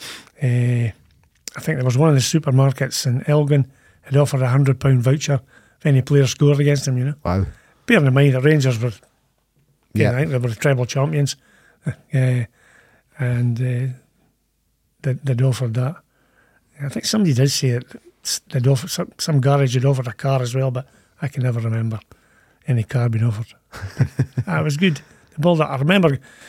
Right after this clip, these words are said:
Speaker 1: we pulled up at Ibrox and the, the guy is dressed in uniform. Uh, he came out the door and Jock Wallace came out behind him and he says, "No, I'll deal with this." Jock Wallace came out. Jock Wallace and my chairman at the time, Tom Gordon, were really friendly.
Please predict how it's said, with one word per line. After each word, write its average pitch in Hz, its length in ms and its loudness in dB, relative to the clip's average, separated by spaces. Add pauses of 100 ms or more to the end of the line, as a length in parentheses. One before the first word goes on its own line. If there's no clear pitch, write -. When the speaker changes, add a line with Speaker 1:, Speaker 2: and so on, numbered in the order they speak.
(340)
Speaker 1:
we 147 80 0
pulled 180 260 2
up 143 120 0
at 135 60 0
Ibrox 135 560 2
and 127 120 0
the, 123 340 0 (520)
the 139 100 0
guy 147 220 4
is 139 180 2
dressed 131 320 0
in 131 100 4
uniform. 139 500 2 (1040)
Uh, 135 40 -2
he 120 260 0
came 131 200 0
out 143 60 0
the 123 80 -2
door 123 260 2
and 117 180 0
Jock 131 200 -2
Wallace 127 280 -2
came 131 140 -2
out 143 80 -4
behind 123 280 0
him 120 60 0
and 120 80 -2
he 104 40 -8
says, 120 140 -8
"No, 123 180 0
I'll 120 120 -2
deal 120 180 -2
with 117 120 -4
this." 120 160 -4
Jock 131 180 -6
Wallace 120 280 -6
came 135 180 -8
out. 139 80 -8 (340)
Jock 175 180 -2
Wallace 151 300 2
and 139 80 2
my 139 160 4
chairman 135 500 2
at - 80 -6
the 117 60 -12
time, 131 260 0
Tom 135 220 0
Gordon, 135 400 0 (420)
were 135 80 0
really 131 300 4
friendly. 160 400 0